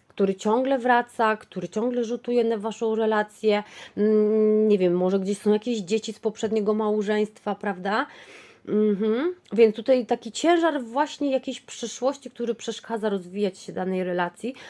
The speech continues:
który dociąża, obciąża, e, i warto by było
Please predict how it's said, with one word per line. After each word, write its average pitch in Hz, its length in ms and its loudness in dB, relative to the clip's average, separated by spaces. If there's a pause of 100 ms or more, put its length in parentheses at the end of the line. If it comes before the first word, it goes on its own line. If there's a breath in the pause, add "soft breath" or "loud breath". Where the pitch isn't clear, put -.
który 220 240 2
dociąża, 214 640 0
obciąża, 214 680 0 (380 loud breath)
e, 190 300 4
i 202 80 -4
warto 202 300 0
by 185 100 -4
było 185 480 2